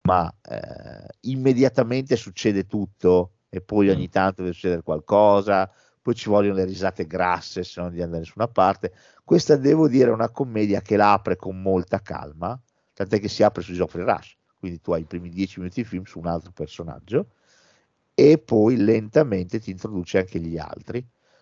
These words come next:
Speaker 1: Quindi devo dirti, come struttura, come stile,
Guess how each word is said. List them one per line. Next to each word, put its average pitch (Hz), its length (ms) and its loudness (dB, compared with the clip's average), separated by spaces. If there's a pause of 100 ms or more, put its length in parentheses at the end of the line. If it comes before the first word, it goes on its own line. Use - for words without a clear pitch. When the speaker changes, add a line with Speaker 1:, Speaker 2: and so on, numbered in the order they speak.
(140)
Speaker 1:
Quindi 165 200 -2
devo 156 240 6
dirti, 135 440 4
come 113 680 2
struttura, 95 1000 2
come 110 260 -10
stile, 101 640 -2